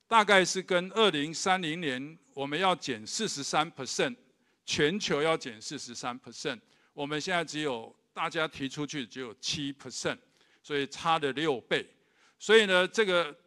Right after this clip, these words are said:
简单讲，这个就是没有意义的一个目标，因为你差了六倍，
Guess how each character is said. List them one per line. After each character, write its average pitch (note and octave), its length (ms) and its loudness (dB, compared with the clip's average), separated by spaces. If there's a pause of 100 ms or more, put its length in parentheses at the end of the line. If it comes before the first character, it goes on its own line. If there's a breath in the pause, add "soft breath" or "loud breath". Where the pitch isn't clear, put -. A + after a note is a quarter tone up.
(380)
简 D3+ 180 0
单 F#3+ 200 2
讲， B2+ 300 -2
这 A3 140 0
个 F#3 120 -4
就 F3 140 -4
是 E3 200 -4
没 D#3 200 -2
有 C3+ 260 -2
意 G3 360 -6
义 C#3 60 -8
的 A2+ 220 -12 (240)
一 D#3 120 -10
个 D3 160 -2
目 D#3 220 -6
标， C#3 380 -2 (460 soft breath)
因 B3+ 140 -4
为 B3 140 2
你 E3+ 140 -2
差 A3 200 2
了 G3 120 4
六 G3+ 260 6
倍， E3+ 320 4